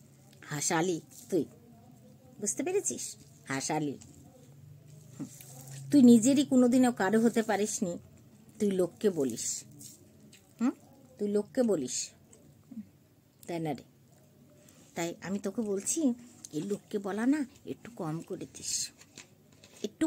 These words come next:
কম করে দিস, এত বলিস না। তুই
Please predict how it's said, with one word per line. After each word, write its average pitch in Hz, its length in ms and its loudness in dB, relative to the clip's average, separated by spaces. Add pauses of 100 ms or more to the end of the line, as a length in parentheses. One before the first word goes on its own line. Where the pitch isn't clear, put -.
কম 196 140 2 (120)
করে 160 220 -4
দিস, - 160 -6 (920)
এত - 200 -10 (160)
বলিস 143 280 0 (160)
না। - 80 -12 (1120)
তুই 311 100 6